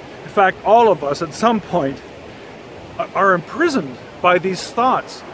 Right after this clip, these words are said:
that just keep coming and keep coming and drive us to do the certain things that we need to do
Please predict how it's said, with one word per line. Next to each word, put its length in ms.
that 140
just 300
keep 280
coming 460
and 120
keep 220
coming 380
and 120
drive 380
us 300
to 100
do 440
the 80
certain 340
things 300
that 100
we 120
need 260
to 100
do 480